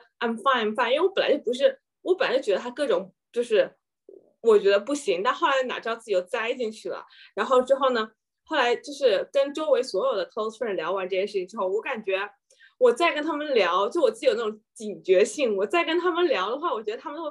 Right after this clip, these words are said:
被我烦到。然后后来我朋友给我一个很好的方式，他说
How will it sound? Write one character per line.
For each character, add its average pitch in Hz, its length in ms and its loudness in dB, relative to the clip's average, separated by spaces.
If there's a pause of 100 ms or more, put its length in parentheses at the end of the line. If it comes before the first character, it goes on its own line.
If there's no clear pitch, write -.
被 294 60 -2
我 - 100 -4 (100)
烦 160 280 -12
到。 220 200 -6 (320)
然 262 160 0
后 294 60 -6
后 381 100 0
来 302 80 0
我 240 80 0
朋 240 160 -10
友 254 80 -8
给 254 80 -8
我 240 140 0
一 196 100 -2
个 233 140 -6
很 220 220 -16
好 220 100 -6
的 160 80 -4
方 208 180 -6
式， 226 140 -12
他 233 80 -12
说 240 180 2